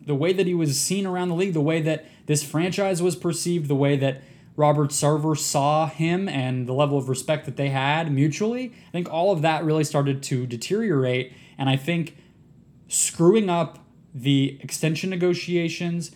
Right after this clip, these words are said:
the relationship with Bledsoe, and the fallout from this deal,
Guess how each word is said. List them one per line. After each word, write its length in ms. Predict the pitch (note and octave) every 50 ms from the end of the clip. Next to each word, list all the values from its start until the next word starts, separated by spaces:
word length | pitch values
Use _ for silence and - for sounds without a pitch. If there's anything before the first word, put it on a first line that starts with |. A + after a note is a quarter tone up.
| - - - -
the 180 | - A#2+ B2 B2
relationship 920 | A#2 B2+ A#2+ B2 C3+ D#3 D#3 - - F3 F3 D#3+ - - E3+ F3 E3+ - -
with 260 | D3 D#3 D#3+ D3+ D#3+
Bledsoe, 720 | - E3 D#3+ D#3 D3 C#3 - E3 D#3+ D#3+ D#3+ D#3+ D#3 D#3 - - - - -
and 400 | C#3+ C3+ C3+ C3+ C3 C3 C3 A#2+
the 60 | B2
fallout 600 | - - - C#3+ C#3+ D3+ D3+ D3+ D3+ D3 - -
from 320 | - D3 C#3 C#3 C#3 C3+
this 200 | C3+ C3+ B2+ B2+
deal, 640 | D3 C3 B2+ D3 E3+ E3 D#3 C#3 C3 B2+ B2+ B2+